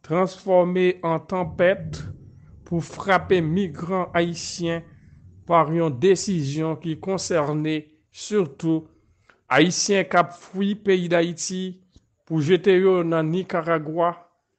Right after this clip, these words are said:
sa ki chwazi al viv Brezil. Lòt ki chwazi ap viv Meksik, lòt ki chwazi itilize vwa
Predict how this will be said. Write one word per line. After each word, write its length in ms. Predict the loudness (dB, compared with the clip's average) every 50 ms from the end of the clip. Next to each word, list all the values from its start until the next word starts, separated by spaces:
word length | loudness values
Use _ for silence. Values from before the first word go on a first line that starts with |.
| _ _ _
sa 180 | -6 -4 -4 -2
ki 160 | -2 -2 -4 -2
chwazi 360 | 2 2 2 2 4 4 4
al 120 | 4 4 2
viv 240 | -2 -4 -4 -4
Brezil. 600 | -2 0 0 0 0 -2 -6 -6 -6 -6 -6 -8 -8 -10 _ _ _ _ _ _ _ _ _ _ _
Lòt 360 | -4 2 2 2 2 2 -2
ki 140 | -8 -8 -8 -8
chwazi 400 | -8 -2 2 2 2 2 0 0 2
ap 160 | 2 2 2 2 -2
viv 180 | -4 -2 -2
Meksik, 640 | -2 -4 -4 -4 -6 -10 -10 -8 -10 -10 -12 -16 -20 -16 -10 -6
lòt 300 | -4 -2 -2 -2 -2 -4 -8
ki 140 | -8 -8 -8
chwazi 540 | -6 -2 0 2 2 2 0 -4 -6 -6 -6 -8 -10 -16 _ _ _ -10
itilize 580 | -8 -8 -8 -6 -6 -6 -4 -4 0 2 0 0
vwa 460 | 0 -2 -10 -10 -4 -2 0 0 0